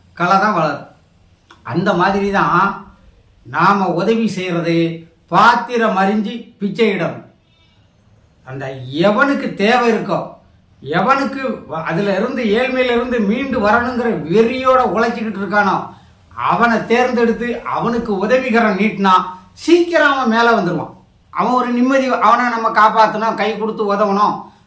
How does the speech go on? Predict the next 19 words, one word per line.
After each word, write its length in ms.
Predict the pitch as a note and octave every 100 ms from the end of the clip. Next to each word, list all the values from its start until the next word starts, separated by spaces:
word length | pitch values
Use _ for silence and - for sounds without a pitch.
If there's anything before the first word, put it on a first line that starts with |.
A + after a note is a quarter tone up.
| -
அப்படிங்கிற 380 | D#3+ A3 A#3 A3
ஒரு 200 | G3 E3+
புண்ணியம் 360 | F#3 A3+ A#3
கிடைக்கும். 480 | F#3+ F3+ D#3+ - - _ _ _
அதை 240 | - E3+ F#3+
விட்டு 280 | F3+ A3 G3
போட்டு 580 | G#3 F3+ F3+ E3+ - - _
தகுதி 360 | - F3 A#3 A#3+
இல்லாதவங்க, 640 | A3+ G#3 G3+ G3 G3 G3
தராதரம் 680 | F#3 E3 D#3+ A3+ A#3 A3 G3
இல்லாதவங்க, 840 | F#3 F#3+ F3+ F3 E3+ E3 D#3+ - - _ _ _ _ _
கஷ்டத்தின் 760 | - F#3+ - C4 - A3 - -
அருமை, 560 | B2+ D#3 A3+ B3+ B3 E3+
பணத்தின் 800 | - D#3+ F#3+ A#3+ - A#3 G3+ B2+
அருமை 440 | D3+ A3 C#4 C4+
தெரியாதவங்களுக்கெல்லாம் 1040 | G3 G#3 G#3+ G#3 G3 F#3 E3+ E3+ F#3+ G#3 F#3+
நாம 260 | E3 E3
உதவி 440 | D3 E3 G3 E3+ E3
செஞ்சா 440 | D#3 F#3 G3+ -